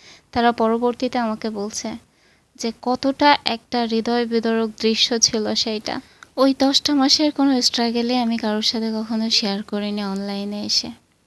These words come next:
এই যেটা শেয়ার করলাম, এটা তো দশটা মাস পরের কথা। আর ওই দশটা মাসের যে কষ্টটা পার করে আসছি,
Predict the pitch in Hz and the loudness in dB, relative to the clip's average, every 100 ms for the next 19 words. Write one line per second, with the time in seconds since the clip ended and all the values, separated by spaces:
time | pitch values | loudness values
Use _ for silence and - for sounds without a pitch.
0 | - - 226 214 220 240 247 - 262 254 | -20 -8 -6 -4 -4 -2 -2 0 -2 -4
1 | 262 262 262 240 233 226 233 214 214 226 | -6 -4 -4 -4 -6 -8 -8 -6 -8 -6
2 | 214 214 - - 208 214 214 214 214 233 | -6 -8 -10 -12 -8 -8 -8 -10 -12 -12
3 | 233 _ _ _ _ _ 220 220 220 214 | -14 _ _ _ _ _ -8 -6 -4 -4
4 | 226 - 262 262 - 269 262 262 240 233 | -6 -4 -4 -4 -4 -4 -6 -8 -8 -8
5 | - 247 247 240 233 240 247 240 240 233 | -8 -6 -6 -4 -6 -6 -6 -6 -4 -6
6 | - - | -6 -8